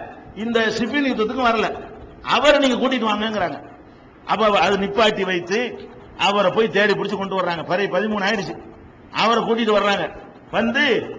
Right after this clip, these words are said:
இந்த மாதிரி உன்னாலதான் சமாதானம் ஏற்பட போகுது. ஏன்னா அலிக்கு மீற முடியல, அலி எவ்வளவோ சொல்லி பாக்குறாங்க, அதெல்லாம் இப்னு அப்பாஸ் அனுப்பக்கூடாது அப்படின்னு அந்த மக்களே என்ன பண்ணிடுறாங்க, இப்னு அப்பாஸை வந்து ரிஜெக்ட் பண்ணிடுறாங்க.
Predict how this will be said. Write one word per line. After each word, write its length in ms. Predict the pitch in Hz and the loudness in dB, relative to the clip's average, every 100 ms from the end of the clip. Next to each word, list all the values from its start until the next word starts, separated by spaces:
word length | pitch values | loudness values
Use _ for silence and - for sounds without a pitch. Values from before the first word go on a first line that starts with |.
| - - | -14 -4
இந்த 160 | 226 | 0
மாதிரி 260 | 208 226 226 | 2 4 2
உன்னாலதான் 340 | 202 202 208 214 | 2 2 2 0
சமாதானம் 440 | 165 202 214 196 | -2 0 0 0
ஏற்பட 280 | 185 180 185 | -2 -2 -2
போகுது. 580 | 175 165 165 190 151 - - - - | -2 -2 0 0 0 -4 -12 -18 -8
ஏன்னா 340 | 190 202 226 220 185 | -2 0 0 -2 -2
அலிக்கு 340 | 190 254 220 | 0 0 -2
மீற 200 | 233 247 | 0 0
முடியல, 360 | 226 208 202 151 - - | 0 0 -2 -4 -8 -10
அலி 160 | - 208 | -4 0
எவ்வளவோ 300 | 190 240 262 | 2 4 4
சொல்லி 220 | 233 226 | 2 2
பாக்குறாங்க, 500 | 196 226 226 214 190 139 - - - - - | 2 2 0 -2 -2 -6 -10 -20 -20 -20 -12
அதெல்லாம் 260 | 127 196 185 | -4 -2 -2
இப்னு 180 | 185 202 | -2 0
அப்பாஸ் 260 | 196 180 | 0 0
அனுப்பக்கூடாது 800 | 185 165 170 156 151 143 156 135 - - - - | 0 -2 -4 -2 -2 -2 -2 -4 -8 -16 -16 -6
அப்படின்னு 340 | 180 220 262 | -2 0 2
அந்த 320 | 240 220 226 | 2 4 4
மக்களே 300 | 240 240 240 | 2 2 2
என்ன 120 | 247 240 | 2 2
பண்ணிடுறாங்க, 500 | 233 226 220 220 220 190 135 - - - | 0 0 0 0 -2 -2 -4 -10 -18 -12
இப்னு 320 | 165 226 254 | -8 -2 0
அப்பாஸை 560 | 233 196 214 208 190 202 | 0 0 2 2 0 0
வந்து 300 | 190 202 269 277 226 214 196 190 | 0 -2 -2 0 2 2 2 0
ரிஜெக்ட் 280 | 247 214 | -2 -2
பண்ணிடுறாங்க. 640 | 214 214 196 185 156 - | -2 0 2 2 0 -4